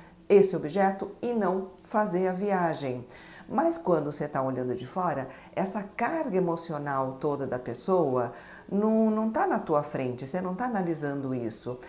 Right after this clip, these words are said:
E é por isso, mais um motivo de por que psicólogo não dá conselho.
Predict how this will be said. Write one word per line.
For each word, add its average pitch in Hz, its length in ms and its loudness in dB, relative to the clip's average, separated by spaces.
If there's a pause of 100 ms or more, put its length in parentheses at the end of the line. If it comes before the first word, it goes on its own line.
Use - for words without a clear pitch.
(240)
E 240 180 2
é 240 120 4 (220)
por 262 280 6
isso, 208 420 0
mais 143 300 -2
um 165 60 0
motivo 208 520 0
de 220 140 0
por 240 400 -2
que 240 220 2
psicólogo 185 580 0
não 190 100 2
dá 185 140 0
conselho. 190 720 0